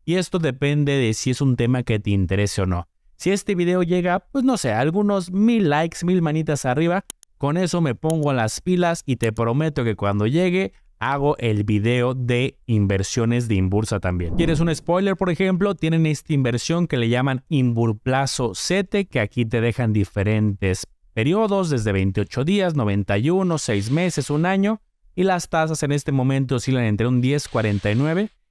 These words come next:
y un diez setenta y cinco. Aquí, por ejemplo, ¿quién invertiría en Inbursa si puede tener acceso a cetes directo? Pues bueno, a lo mejor alguien que en vez de tener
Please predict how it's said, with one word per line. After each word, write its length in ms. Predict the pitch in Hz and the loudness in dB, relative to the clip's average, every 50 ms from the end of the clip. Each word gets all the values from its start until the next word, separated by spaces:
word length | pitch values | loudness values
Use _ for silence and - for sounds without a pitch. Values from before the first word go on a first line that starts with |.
| _ _ _ | _ _ _
y 100 | - 131 | 0 0
un 160 | 135 139 139 | 2 2 2
diez 220 | 123 127 123 120 - | 2 2 0 0 0
setenta 420 | - 123 110 107 98 98 90 95 | -2 -2 0 0 0 0 2 2
y 80 | 95 98 | 0 0
cinco. 400 | - - 113 104 98 87 - - | 0 0 0 0 0 -2 -2 -2
Aquí, 220 | 127 - - 180 156 | -2 -2 -2 -2 -2
por 160 | 175 180 165 | 0 0 0
ejemplo, 480 | 151 165 180 185 175 - 160 131 117 - | 0 0 0 -2 0 0 -2 -4 -4 -4
¿quién 200 | - 170 180 190 | -4 -2 0 0
invertiría 800 | 185 175 160 156 156 143 147 - 151 160 175 175 165 165 156 - | 2 2 2 0 0 -2 -2 -2 -2 0 0 0 0 0 -2 -2
en 180 | - 127 120 120 | -2 0 2 2
Inbursa 520 | 120 120 123 135 151 160 151 - - 139 | 2 2 2 2 0 0 0 0 -2 -4
si 160 | - - 123 | -2 -2 -4
puede 400 | 110 - 123 131 135 135 131 131 | -4 -2 -2 0 2 2 0 0
tener 240 | 127 123 113 113 120 | 0 -2 -2 -2 -2
acceso 320 | 117 - - 127 120 123 117 | -2 -4 -4 -2 -2 0 0
a 40 | |
cetes 340 | 110 - 123 117 139 131 135 | -2 -2 -2 -2 -2 -2 0
directo? 460 | 156 170 185 175 160 - - 196 208 | 0 0 0 -2 -2 -2 -4 -4 -4
Pues 160 | 202 - 214 196 | -2 -2 -2 0
bueno, 240 | 208 214 208 196 | 0 0 0 0
a 60 | 180 147 | 0 0
lo 100 | 139 131 | 0 0
mejor 260 | 127 120 - 147 143 | -2 -2 0 0 0
alguien 280 | 143 143 139 143 139 | 0 0 0 0 -2
que 240 | 120 - 113 110 - - | -2 -2 -2 -4 -4 -2
en 220 | 123 110 113 120 | 0 0 2 2
vez 160 | 135 135 127 | 2 0 0
de 100 | 131 127 | 0 -2
tener 460 | 120 - 117 120 127 127 123 123 - | -2 0 0 0 0 0 -2 -4 -6